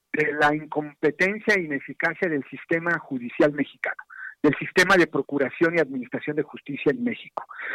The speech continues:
No, eh, nos han acostumbrado desde hace muchos años y continuamos en la actualidad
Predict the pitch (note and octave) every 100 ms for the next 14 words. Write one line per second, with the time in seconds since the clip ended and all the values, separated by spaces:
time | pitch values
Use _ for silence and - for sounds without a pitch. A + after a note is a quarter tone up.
0 | - - D#3 D3+ F#3+ E3 D#3 D#3 D3+ D3+
1 | - A#3 - F3+ - E3 F3+ F3 C#3 C3+
2 | G3+ A#3 F#3 F#3+ F3 - E3+ D#3 B3 -
3 | B2 - B2+ A#2+ B3+ D#3+ B3 - D#3 C3
4 | - B2 A#2+ A#2+ B2+